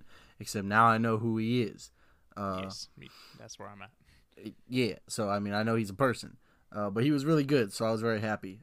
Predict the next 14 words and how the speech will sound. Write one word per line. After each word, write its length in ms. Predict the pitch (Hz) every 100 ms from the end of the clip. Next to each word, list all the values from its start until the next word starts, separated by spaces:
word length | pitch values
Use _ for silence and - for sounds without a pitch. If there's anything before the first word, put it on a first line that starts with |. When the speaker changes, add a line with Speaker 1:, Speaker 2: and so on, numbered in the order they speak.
| -
Speaker 1:
And 180 | 113 110
then, 200 | 110 107
uh, 260 | 104 104 101
the 80 | -
Queen 200 | - 180
of 80 | 127
Hearts, 440 | 143 123 120 - - - _ _ _
uh, 300 | - 107 104 95
was 300 | 110 98 98 _ _ -
Jewel, 480 | 117 151 139 85 - _ _ _ -
who 440 | 104 110 101 98 - _ _ _ _ _
hasn't, 460 | 113 117 104 101 - _
you 100 | 110
know, 220 | 101 98